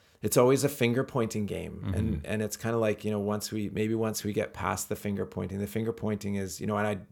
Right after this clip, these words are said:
Speaker 1: don't wanna, definitely don't wanna be <laughs> political on your podcast,
Speaker 2: <laughs>
Speaker 1: but, but it's the, it's different groups that point fingers, right? It's
Speaker 2: Sure.
Speaker 1: like, you know, oh, it's, like, overlogging, or it's, like, you know, it's the fish farms, or it's, you know, it's this or it's that, or, and then we always end up with, you know, climate change, it's this.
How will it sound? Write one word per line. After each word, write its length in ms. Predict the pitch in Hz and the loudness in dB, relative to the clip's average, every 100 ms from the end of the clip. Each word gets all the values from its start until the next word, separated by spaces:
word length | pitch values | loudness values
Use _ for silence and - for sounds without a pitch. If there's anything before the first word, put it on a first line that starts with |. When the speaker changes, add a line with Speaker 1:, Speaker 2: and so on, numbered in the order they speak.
| - | -4
Speaker 1:
don't 180 | 104 92 | -2 -2
wanna, 200 | 98 90 | -4 -4
definitely 400 | - 110 120 110 | 0 0 4 2
don't 100 | 90 | 2
wanna 140 | 98 | 2
be 140 | 92 - - | 0 -2 -6
<laughs> 80 | |
political 440 | - 113 107 - 117 | 0 4 4 2 0
on 80 | 104 | 0
your 100 | - | -2
podcast, 600 | - 95 101 98 101 110 - 147 | 0 0 0 -2 0 -2 0 -2
Speaker 2:
<laughs> 240 | - 143 | 0 2
Speaker 1:
but, 520 | 131 123 - - - 104 | 4 4 2 -10 -4 2
but 180 | 131 - - - | 2 0 -8 2
it's 200 | 127 - | 2 4
the, 180 | 147 - | 2 2
it's 160 | 113 | 2
different 320 | - 139 147 98 | 2 4 4 6
groups 320 | 139 139 - | 6 6 2
that 160 | 127 | 0
point 240 | - 117 - | 0 -2 0
fingers, 420 | 113 113 101 - | 0 2 0 2
right? 160 | 92 107 | 2 2
It's 140 | 104 - | 2 2
Speaker 2:
Sure. 100 | 101 | 2
Speaker 1:
like, 160 | 101 | 2
you 60 | 104 | 0
know, 180 | 101 101 | 2 2
oh, 120 | 104 | 2
it's, 200 | 107 - | 0 0
like, 240 | 95 87 - - - - - _ - | 0 0 -6 -20 -20 -20 -20 _ 0
overlogging, 800 | 107 110 104 104 107 113 107 104 | 4 4 6 4 4 2 0 0
or 140 | 101 | 2
it's, 240 | 101 98 101 | 0 0 0
like, 300 | 95 95 - | 0 0 -2
you 60 | |
know, 120 | 104 | 0
it's 220 | 104 101 - | 0 -2 -6
the 80 | |
fish 240 | 95 120 113 | 0 0 0
farms, 460 | 110 107 104 101 101 | 2 2 2 0 0
or 60 | 101 | 0
it's, 260 | - - | -2 -4
you 80 | 104 | -2
know, 240 | 107 98 - - - - - | 0 -2 -4 -20 -20 -12 0
it's 200 | - - | 2 6
this 260 | 131 - | 4 6
or 60 | 135 | 4
it's 140 | 113 - | 4 4
that, 260 | 110 117 | 4 6
or, 200 | 110 107 | 4 2
and 200 | 104 107 | 0 0
then 400 | 113 107 98 - 98 | 0 0 -4 -4 -2
we 100 | 107 | 0
always 240 | 110 110 | 0 0
end 140 | 107 | 0
up 140 | 107 104 | -2 0
with, 280 | 104 - - | -2 -2 -4
you 80 | |
know, 80 | 110 | -2
climate 400 | 104 107 107 104 | -2 0 0 0
change, 380 | - 110 104 101 | 0 0 2 0
it's 140 | 101 | -2
this. 260 | - 107 | 2 2